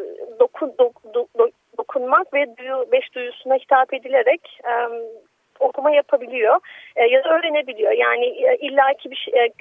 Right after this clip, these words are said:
okumak, e, kitap okumak değil orada.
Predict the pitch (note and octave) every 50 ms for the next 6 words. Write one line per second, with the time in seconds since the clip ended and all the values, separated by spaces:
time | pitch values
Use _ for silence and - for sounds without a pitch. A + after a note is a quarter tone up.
0 | - - A#3+ - - C4 C4 C4+ C#4+ - - - - - A#3+ A#3+ A#3 A#3 A3+ A3+
1 | G#3+ - - _ _ _ _ _ _ _ _ _ _ _ _ - - - C#4 C4
2 | C4+ - _ - - - _ C4 - - C4+ B3 B3+ B3+ B3+ - - C4+ B3+ B3
3 | - A3 G3+ F#3+ F3+ - F3